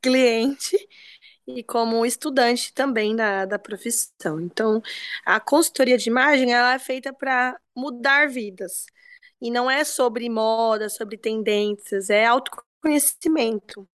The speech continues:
Quando você tem conhecimento de quem você é, né, das cores que vão te valorizar, do seu estilo, do seu biotipo, isso te traz uma noção,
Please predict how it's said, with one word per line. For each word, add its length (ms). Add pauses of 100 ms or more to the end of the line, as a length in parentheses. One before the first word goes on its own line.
(340)
Quando 300
você 360
tem 200
conhecimento 540
de 120
quem 200
você 380
é, 560 (240)
né, 200
das 220
cores 400
que 120
vão 100
te 120
valorizar, 520 (400)
do 60
seu 220
estilo, 640
do 120
seu 180
biotipo, 920 (380)
isso 340
te 140
traz 360
uma 180
noção, 800